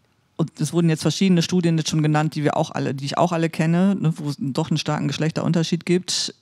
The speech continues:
Ich bin vor einer Woche auf einer Veranstaltung gewesen von, äh, ähm, der, ähm, zum Equal, Equal Pay Day und da hat eine andere Wissenschaftlerin, Miriam Beblo, ähm, vorgestellt, dass sie sich mal angeschaut hat, diese drei Stereotypen, also Frauen sind risikoaverser als Männer,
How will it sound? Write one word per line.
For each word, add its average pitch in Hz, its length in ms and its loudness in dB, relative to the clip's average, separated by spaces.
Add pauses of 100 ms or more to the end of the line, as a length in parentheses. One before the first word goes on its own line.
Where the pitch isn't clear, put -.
Ich - 280 -2
bin 165 180 0
vor 143 500 0 (120)
einer 139 220 0
Woche 190 380 0
auf 156 80 -2
einer 156 120 -2
Veranstaltung 143 440 -2
gewesen 143 340 -2
von, 143 340 2
äh, 131 380 2
ähm, 117 280 4
der, 110 640 -2
ähm, 120 320 -4
zum 127 200 -4
Equal, 151 300 0
Equal 143 260 -2
Pay 170 220 2
Day 156 360 0 (520)
und 151 160 2
da 147 60 4
hat 147 100 -2
eine 156 80 2
andere 165 240 2
Wissenschaftlerin, 151 640 0
Miriam 143 360 2
Beblo, 170 520 4 (500)
ähm, 135 600 0 (200)
vorgestellt, 156 800 0
dass 147 120 2
sie 160 80 -6
sich 156 160 -2
mal 151 120 2
angeschaut 143 440 0
hat, 139 180 0
diese 139 140 -2
drei 143 240 -2
Stereotypen, 151 880 0
also 135 180 -2
Frauen 139 320 0
sind 135 140 2
risikoaverser 147 720 0
als 143 160 -4
Männer, 151 380 2